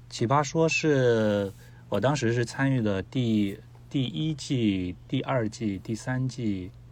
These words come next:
对，都是参与的。然后当时第一季是从，是在做，呃，选角导演，啊，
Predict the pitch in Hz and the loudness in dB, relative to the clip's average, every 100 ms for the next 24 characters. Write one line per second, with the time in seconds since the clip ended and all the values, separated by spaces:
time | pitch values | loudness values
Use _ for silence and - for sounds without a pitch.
0 | - - - - - 92 110 110 - 101 | -20 -20 -20 -6 -2 0 0 0 -4 -6
1 | 95 87 85 78 - - 107 107 113 113 | -6 -8 -10 -12 -12 -8 -6 -2 -2 -2
2 | 117 - 92 95 107 - - 120 123 135 | -4 -4 -4 -2 -4 -6 -8 -4 -2 -4
3 | 135 113 - 113 - 98 90 98 113 - | 0 -2 0 -4 -4 -8 -6 -4 -4 -4
4 | 127 123 117 131 110 98 92 - - - | -2 0 0 2 2 2 -2 -10 -20 -20
5 | - - - - 123 110 90 92 110 90 | -18 -12 -10 -10 -6 -4 -2 0 0 -2
6 | 90 85 - - - - - - | -2 -8 -16 -20 -20 -20 -18 -16